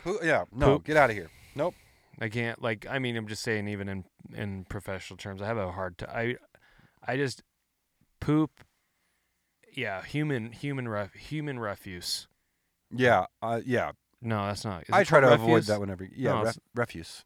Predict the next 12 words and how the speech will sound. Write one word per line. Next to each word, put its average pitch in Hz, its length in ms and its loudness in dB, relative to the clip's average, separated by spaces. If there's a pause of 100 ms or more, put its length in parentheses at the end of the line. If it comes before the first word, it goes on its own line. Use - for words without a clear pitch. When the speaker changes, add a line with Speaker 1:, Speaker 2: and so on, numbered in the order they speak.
(140)
Speaker 2:
Is 117 60 -10
that 143 140 -4
poop? 196 240 0 (720)
No, 165 100 -2
that's 170 140 -4
just 123 120 -8
garbage. - 380 -12
Speaker 1:
I - 40 -14
mean, 170 300 -8
refuse 135 360 -4
is 87 120 -10
waste, 87 420 -10